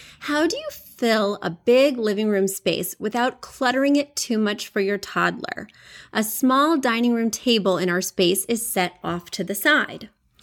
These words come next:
So with a toddler, Zora, you're exactly right. Not that I need to tell you, but you need a lot of space, a lot of space for them to move and wobble around without hitting things. But I find that when people try and accommodate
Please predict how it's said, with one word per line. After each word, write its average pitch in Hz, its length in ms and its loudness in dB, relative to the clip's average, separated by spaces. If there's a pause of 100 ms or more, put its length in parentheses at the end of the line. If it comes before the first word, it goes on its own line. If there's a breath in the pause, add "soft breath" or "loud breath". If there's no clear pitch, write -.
(580 soft breath)
So - 200 4
with 349 280 4
a 415 80 2
toddler, 233 640 0
Zora, 196 300 2
you're 190 220 2
exactly 185 480 -2
right. 175 300 0
Not 202 260 0
that 220 80 -4
I 190 100 -4
need 185 260 -2
to 196 80 -4
tell 185 260 -6
you, 277 580 2
but 226 240 -2
you 240 180 2
need 240 440 2 (100)
a 214 40 -8
lot 226 480 -6
of 240 100 -12
space, 294 640 -2
a 233 60 -2
lot 302 240 -2
of 359 60 -6
space 254 340 -4
for 240 120 -4
them 220 200 -4
to 226 160 -8
move 302 500 2
and 247 240 -2
wobble 254 400 4
around 190 400 0
without 247 320 -2
hitting 359 360 0
things. - 440 -10 (580 loud breath)
But 302 160 0
I 294 120 0
find 339 500 4
that 311 100 4
when 262 120 2
people 233 340 -4
try 220 260 -2
and 220 180 -2
accommodate 208 840 0